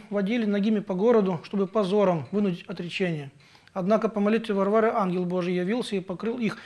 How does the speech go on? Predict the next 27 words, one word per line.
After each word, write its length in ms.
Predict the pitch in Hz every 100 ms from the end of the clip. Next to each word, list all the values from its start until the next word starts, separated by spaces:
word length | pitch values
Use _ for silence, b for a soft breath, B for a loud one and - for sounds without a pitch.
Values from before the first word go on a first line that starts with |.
| B B
светозарной 600 | - 214 196 214 196 190
одеждой 420 | 180 233 202 190 B B
от 160 | 202 185
глаз 220 | 208 196
толпы, 440 | - 185 165 240 226 B B
собравшейся 760 | - 185 170 220 196 180 -
на 140 | 175 175
это 220 | 196 185
зрелище. 460 | 175 165 143 - - _ _ B B B B
В 80 | -
конце 300 | - 214 233
концов 360 | 240 226 247 269
и 120 | 269
Варвара, 460 | 233 208 220 220
и 300 | 226 233 262
Иуляния 460 | 214 196 196 220 208
были 380 | 170 202 190 - B B -
казнены. 560 | 190 175 190 185 143 - - _ _ _ _ B B B B
Нетленные 460 | - 226 254 269 247
мощи 380 | 233 240 233 214
святой 200 | - 226
Варвары 400 | 214 214 247 214
сохранились 800 | - 185 196 208 226 190 - -
в 100 | 175
городе 320 | 175 208 180
ее 140 | 175 175
страданий, 520 | - 180 190 233 196